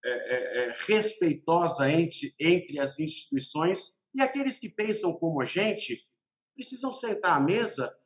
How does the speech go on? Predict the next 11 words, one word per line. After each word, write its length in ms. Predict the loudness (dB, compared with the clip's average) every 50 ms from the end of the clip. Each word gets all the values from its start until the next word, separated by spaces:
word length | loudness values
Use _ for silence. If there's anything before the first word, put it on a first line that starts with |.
| _ _ _ -4
pra 200 | 0 0 0 0
buscar 400 | -2 -6 -6 -6 0 2 2 4
uma 140 | 4 4 2
alternativa 680 | 2 0 0 0 0 2 0 0 -2 -4 -8 -6 -4 -4
aos 160 | -4 -4 -6
extremos. 760 | -8 -8 -6 -4 -2 0 0 0 -2 -2 -6 -10 -14 -16 _ _ _ _ _ 0
A 100 | 0 0
ideia 360 | 2 2 0 0 2 2 2
é 20 |
exatamente 760 | 0 0 0 0 -2 -2 -2 -4 -4 -4 -4 -6 -4 0 0
essa 380 | 2 2 0 -2 -4 -8 -12 -12